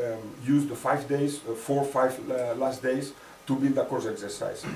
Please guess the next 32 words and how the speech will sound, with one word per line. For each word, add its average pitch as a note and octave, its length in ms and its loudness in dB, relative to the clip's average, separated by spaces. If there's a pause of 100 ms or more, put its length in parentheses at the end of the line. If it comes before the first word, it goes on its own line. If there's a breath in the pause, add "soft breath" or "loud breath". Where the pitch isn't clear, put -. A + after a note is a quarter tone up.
<clears throat> - 180 -12
And A#2 180 4
that's C3+ 280 8
a B2 320 10
very C3+ 140 6
good C#3+ 220 4
opportunity C#3 640 2
they B2 160 2
have C#3 360 6 (380 loud breath)
to C3 100 6
use E3 460 8 (320 loud breath)
all D#3 220 8
the, D#3 120 4
the C#3 240 2
knowledge C#3 360 4
they, B2+ 360 2
they, A2+ 400 0
they, A#2 300 2
they A2+ 60 -2
have - 200 -2 (140)
acquired B2+ 600 4 (460 loud breath)
in E3+ 380 6
a C3+ 140 8
new, F#3 440 6 (140)
uh, B2+ 320 4
challenge E3 540 8
that E3 240 6
we D3 100 6
designed C3+ 420 4
with A#2 140 -6
them, - 180 0 (920)
right? G#2+ 180 -6